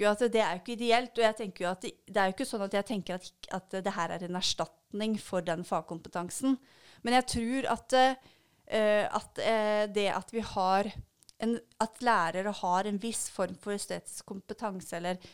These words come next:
ferdighet eller annet, gjør at man også kanskje kunne takle den,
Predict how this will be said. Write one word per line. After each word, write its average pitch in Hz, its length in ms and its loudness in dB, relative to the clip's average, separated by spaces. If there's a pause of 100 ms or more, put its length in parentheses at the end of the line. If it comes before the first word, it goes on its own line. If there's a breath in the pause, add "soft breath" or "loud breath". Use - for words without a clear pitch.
ferdighet 196 400 0
eller 214 200 4
annet, 226 160 -10
gjør 180 240 0
at 196 120 -6
man 220 140 -2
også - 360 -6
kanskje 190 320 -4
kunne 190 160 -10
takle - 460 -6
den, 175 280 -2